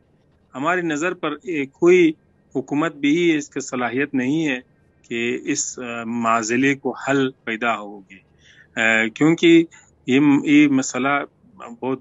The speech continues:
दीरीना है और एक मिलत में मसला है और एक मिली मसला है कि अर्दो जानिब की, अ, अ, ड्यूरेंट Line में अर्दो जानिब से लोग, इसका हक है कि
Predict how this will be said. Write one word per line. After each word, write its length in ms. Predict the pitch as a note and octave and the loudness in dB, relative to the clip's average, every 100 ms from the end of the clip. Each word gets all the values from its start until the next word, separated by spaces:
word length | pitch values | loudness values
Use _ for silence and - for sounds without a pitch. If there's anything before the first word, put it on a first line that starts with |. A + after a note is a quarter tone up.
| - | -4
दीरीना 360 | B2 A#2 A#2+ | -2 0 0
है 260 | D3+ D3+ B2+ _ _ _ - | 0 -2 -4 _ _ _ -12
और 140 | A#2 A#2+ | -6 -4
एक 160 | A#2+ - | -6 -6
मिलत 380 | A#2+ A#2 C3+ - | -6 -4 -4 -4
में 220 | C3+ B2+ - _ _ - | -4 -4 -10 _ _ -10
मसला 360 | A#2+ A#2 A#2 B2+ | -6 -6 -4 -4
है 260 | B2+ A#2 - _ _ _ - | -4 -10 -14 _ _ _ -14
और 480 | A#2 A2+ A2+ A2+ A2+ | -10 -10 -6 -4 -2
एक 160 | A2+ A2+ A#2 | -4 -6 -8
मिली 540 | A2 A2+ A2+ B2 C#3+ | -4 -2 -2 2 4
मसला 360 | C3+ - A#2+ C3 | 2 -2 -2 0
है 120 | C3 | 0
कि 120 | - | -2
अर्दो 240 | A2 G#2 B2+ | -4 -2 -2
जानिब 340 | B2 A#2 B2 | -2 -2 -2
की, 240 | - A#2 A2 _ _ _ _ | -4 -8 -8 _ _ _ _
अ, 420 | A2 G#2+ G#2 G2+ G#2 G#2 G#2 G#2 G#2 | -6 -4 -4 -6 -6 -8 -8 -8 -4
अ, 600 | G2+ G2+ G2+ G#2 - - | -4 -4 -6 -8 -12 -18
ड्यूरेंट 380 | G#2 A2+ A2+ A#2 | -4 0 2 2
Line 220 | A#2 B2 | 4 4
में 160 | A#2 A2+ | 2 2
अर्दो 260 | G#2 A2+ | 0 -2
जानिब 280 | A2+ A2+ A#2+ | -2 -2 -2
से 160 | - G#2+ | -6 -4
लोग, 340 | A2 C#3+ D3 - | 4 4 4 0
इसका 360 | B2 - A2+ - | -6 -4 -4 -2
हक 120 | D3 - | -4 -6
है 60 | B2 | -10
कि 220 | - | -10